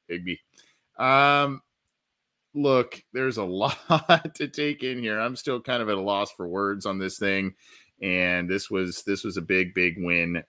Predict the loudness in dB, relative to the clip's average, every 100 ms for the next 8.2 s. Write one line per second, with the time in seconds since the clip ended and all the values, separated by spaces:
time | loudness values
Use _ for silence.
0 | _ -6 -4 -2 -2 -2 -4 -4 -6 -10
1 | -10 -6 -2 4 6 6 6 4 -2 -16
2 | _ _ _ -12 -8 -8 -8 -8 -8 -6
3 | -6 -4 0 2 2 2 0 0 -4 -4
4 | -8 _ -6 -2 0 -2 -6 -4 2 4
5 | 4 2 -2 -8 -6 0 2 0 0 -2
6 | -4 0 0 2 -2 -4 -6 -4 -8 -10
7 | -8 -2 -2 -2 -2 0 0 -2 -4 -4
8 | -4